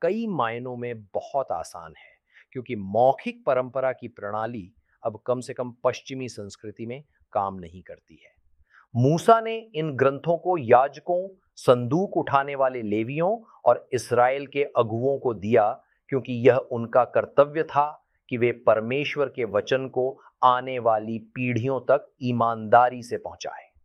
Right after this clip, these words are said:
फिर हमें एक बहुत ही रोचक निर्देश मिलता है। व्यवस्था विवरण की पूरी पुस्तक, ये तोरा, हर सातवें वर्ष सुखकोत के पर्व, जिसे बूढ़ों का पर्व या झोपड़ियों का पर्व भी कहा जाता है,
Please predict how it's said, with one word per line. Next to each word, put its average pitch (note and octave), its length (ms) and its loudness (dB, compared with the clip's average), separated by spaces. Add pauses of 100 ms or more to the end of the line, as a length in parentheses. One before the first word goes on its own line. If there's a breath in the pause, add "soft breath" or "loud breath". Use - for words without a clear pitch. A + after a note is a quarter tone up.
(640 loud breath)
फिर C3 120 6
हमें B2+ 280 -2
एक A2 220 -10
बहुत C3+ 460 6
ही C3+ 100 -16
रोचक A2+ 400 -6
निर्देश F#2+ 440 -6
मिलता F#2+ 280 0
है। G#2+ 360 -2 (380)
व्यवस्था A2 680 4
विवरण G#2 500 -4
की G#2 160 -18
पूरी F#2 280 -12
पुस्तक, - 520 -2 (480)
ये F2 60 -4
तोरा, F#2+ 480 0 (520)
हर B2 140 6
सातवें D3+ 800 4
वर्ष C3+ 280 2 (360)
सुखकोत - 760 -4
के B2+ 80 -4
पर्व, G2 260 -2 (720)
जिसे G#2 220 -2
बूढ़ों G#2+ 420 -4
का A#2+ 140 0
पर्व A#2+ 300 -4
या A2+ 160 -2
झोपड़ियों G#2 500 -4
का G#2+ 120 -2
पर्व G#2 220 -4
भी G#2+ 160 -12
कहा G2+ 220 -4
जाता D#2 340 -12
है, - 80 -20